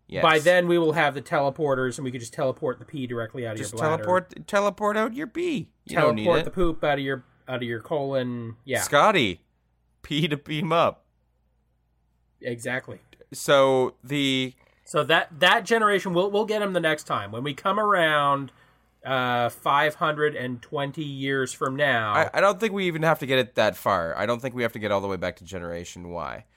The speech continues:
Speaker 1: I think
Speaker 2: Well, I mean, that's millennials, though.
Speaker 1: I think
Speaker 2: Is it
Speaker 1: after Generation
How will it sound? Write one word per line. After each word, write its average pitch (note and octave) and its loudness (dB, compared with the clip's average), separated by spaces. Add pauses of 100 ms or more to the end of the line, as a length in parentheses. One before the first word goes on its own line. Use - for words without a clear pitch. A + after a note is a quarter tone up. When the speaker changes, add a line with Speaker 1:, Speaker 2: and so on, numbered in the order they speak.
(400)
Speaker 1:
I A2+ -6
think G2+ -4 (100)
Speaker 2:
Well, D#3+ 4
I D3+ 0
mean, D#3+ 0
that's D#3+ 0
millennials, E3 -4
though. - -20 (3250)
Speaker 1:
I A#2+ -2
think B2+ -2
Speaker 2:
Is D#3 2
it A#2+ 4
Speaker 1:
after A#2 0
Generation G2+ -4